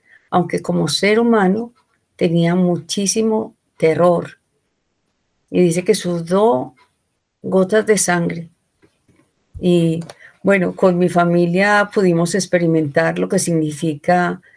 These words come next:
eso, no sudes lágrimas de sangre ni, ni sudor de sangre, pero, pero sí me deshice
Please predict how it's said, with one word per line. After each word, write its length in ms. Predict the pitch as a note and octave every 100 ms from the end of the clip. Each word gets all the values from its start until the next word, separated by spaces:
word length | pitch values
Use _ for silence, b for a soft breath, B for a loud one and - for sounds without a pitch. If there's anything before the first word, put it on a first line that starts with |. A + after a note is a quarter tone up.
| B B B
eso, 400 | - F#3 F3+ E3
no 440 | E3 E3+ F3 F#3 G3
sudes 480 | - G#3 G3+ F#3+ -
lágrimas 540 | G3+ F#3+ G3 F#3+ F3
de 100 | E3
sangre 460 | - F3 F#3 G3 F#3
ni, 280 | F3 D#3+
ni 260 | - E3 D#3+
sudor 280 | D3+ E3+ E3
de 100 | F3
sangre, 300 | F#3 F#3 F#3+
pero, 340 | F#3+ F3+ E3 B B B B _
pero 200 | F#3+ F#3
sí 240 | F3 F#3+
me 180 | F#3 G#3
deshice 800 | G#3+ G3 F#3 D3+ - G3 G3 -